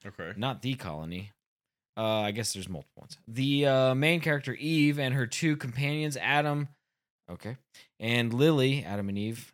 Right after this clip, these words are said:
Speaker 2: and Lily
Speaker 1: <laughs>
Speaker 2: work to destroy mechs, uh, like enemies, while, um, uh, as well as a hostile, uh, you know, uh, survivors, people, other people that are surviving.
Speaker 1: Right, right.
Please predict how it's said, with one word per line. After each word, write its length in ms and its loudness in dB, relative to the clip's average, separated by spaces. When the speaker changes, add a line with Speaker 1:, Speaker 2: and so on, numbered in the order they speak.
Speaker 2:
and 200 -10
Lily 520 -2
Speaker 1:
<laughs> 80 -6
Speaker 2:
work 300 2
to 100 -6
destroy 680 2
mechs, 580 0
uh, 300 2
like 360 2
enemies, 600 0
while, 520 0
um, 560 -4
uh, 200 -2
as 220 0
well 180 0
as 140 -4
a 60 -4
hostile, 560 -6
uh, 260 -6
you 120 -10
know, 260 -12
uh, 140 -12
survivors, 760 -8
people, 200 -10
other 160 -10
people 300 -12
that 160 -10
are 140 -14
surviving. 380 -10
Speaker 1:
Right, 220 -4
right. 300 -8